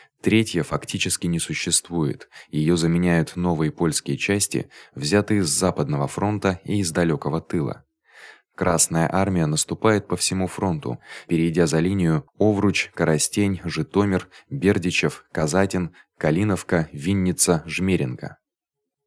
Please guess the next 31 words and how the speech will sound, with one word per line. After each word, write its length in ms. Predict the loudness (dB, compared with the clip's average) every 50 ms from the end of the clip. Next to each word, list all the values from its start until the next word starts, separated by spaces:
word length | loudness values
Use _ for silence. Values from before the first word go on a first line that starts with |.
| _ _ _
Выводы. 560 | -2 2 2 4 4 2 0 0 -2 -6 -8 -10 _ _ _ _ _ _ _ _ _ _ _ _ _ _ -2
Но 120 | 0 2 4
было 240 | 6 6 6 6
бы 160 | 6 6 4 4
ошибкой 580 | 2 2 0 2 2 0 0 0 0 0 0
думать, 380 | 2 0 0 0 0 -2 -4 -8
что 220 | -12 -8 -4 -4 -2
с 100 | -2 0
поляками 500 | 0 0 2 2 2 2 0 -2 -2 0
на 140 | 0 0
нашем 360 | 0 0 0 0 -2 -4 -6 -4
фронте 380 | -2 -2 -2 0 0 0 -2
уже 300 | 0 0 -2 0 0 -2
покончено. 720 | -2 -4 -6 -4 -2 -2 -2 -2 -4 -6 -8 -10 -12 -14 -18 -20 -20 -20 -20 -18 _
Ведь 220 | -4 -2 -2 0 0
мы 140 | 0 2 2
воюем 420 | 2 4 4 4 4 4 4 2
не 80 | 0 0
только 320 | 2 0 0 2 0 -2
с 80 | -2 0
поляками, 640 | 2 2 2 2 2 0 -2 -4 -6 -6 -8 -10 -14 -20 -20 -10 _
но 120 | -4 -2 0
со 140 | 0 0 0
всей 280 | 0 0 2 2 2
Антантой, 720 | 2 0 0 -2 0 0 0 0 0 -2 -2 -6 -6 -8 -8 -12 -20 -10 -4 -2
мобилизовавшей 840 | 0 0 2 2 2 2 4 4 4 4 4 2 0 0 0 0 0
все 280 | 0 0 0 0 0
чёрные 440 | 0 0 0 0 0 0 0 0 0
силы 340 | 0 0 0 2 2 2 2
Германии, 720 | 0 0 0 0 0 2 2 0 0 -2 -4 -6 -8 -14 -20 -20 -20 -10
Австрии, 600 | -4 -4 -2 0 0 -2 -2 -4 -6 -6 -6 -8